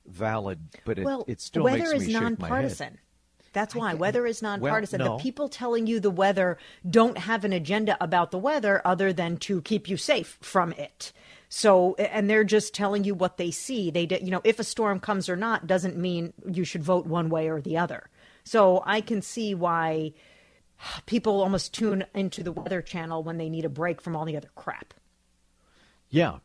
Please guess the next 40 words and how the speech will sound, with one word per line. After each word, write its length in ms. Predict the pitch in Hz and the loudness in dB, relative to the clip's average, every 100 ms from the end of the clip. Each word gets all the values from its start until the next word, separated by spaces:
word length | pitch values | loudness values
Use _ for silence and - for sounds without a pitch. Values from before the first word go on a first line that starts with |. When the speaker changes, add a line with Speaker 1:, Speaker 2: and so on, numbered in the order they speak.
| _ | _
Speaker 1:
but 120 | - 107 | -4 -2
I 40 | |
mean, 200 | 113 101 | -4 -8
talking 400 | - 120 110 107 87 | -6 -6 -4 -6 -4
about 360 | 80 85 80 _ - | -4 -6 -6 _ -18
climate 380 | - 113 101 | -4 -4 -4
change, 520 | 78 76 73 76 - - | -10 -10 -10 -12 -16 -12
if 220 | 85 - | -12 -10
you 200 | 90 85 | -8 -6
attempt 400 | 78 - 101 90 | -6 -6 -8 -8
to 60 | 98 | -12
connect 420 | - 85 87 - | -8 -6 -6 -8
the 80 | 69 | -8
dots, 460 | 87 110 156 - 156 | -6 -6 -8 -14 -16
Speaker 2:
Mm-hmm. 100 | 151 | -6
Speaker 1:
that's 280 | 98 233 - | -6 -6 -10
considered 540 | - 90 - 80 - 147 | -10 -8 -8 -8 -8 -10
Speaker 2:
Mm-hmm. 80 | 135 _ _ _ _ _ | -16 _ _ _ _ _
Speaker 1:
partisan. 400 | - 67 64 359 | -8 -8 -8 -8
Speaker 2:
True. 180 | 76 95 - | -8 -10 -14
Speaker 1:
I 80 | 98 | -8
mean, 300 | 90 82 85 _ _ _ | -6 -6 -10 _ _ _
Speaker 2:
True. 160 | - 113 | -4 -4
Speaker 1:
which, 100 | 208 | -2
which 200 | 101 - | -8 -6
is 220 | 87 - _ _ | -12 -12 _ _
crazy, 520 | - 214 170 98 123 - _ | -2 -2 -2 -8 -10 -14 _
but 240 | - 92 85 _ _ _ _ _ | -6 -6 -6 _ _ _ _ _
I 80 | 143 | -4
think 200 | - 185 | -2 0
Speaker 2:
Does 120 | 220 | 2
the 60 | 196 | 4
Speaker 1:
less 60 | 214 | 4
Speaker 2:
Weather 80 | 240 | 2
Channel 260 | - 170 226 | 2 2 2
Speaker 1:
so 40 | |
Speaker 2:
do 60 | - | 2
Speaker 1:
than 100 | 190 | 0
Speaker 2:
that? 60 | 175 | -2
Speaker 1:
fi-, 180 | 110 | -4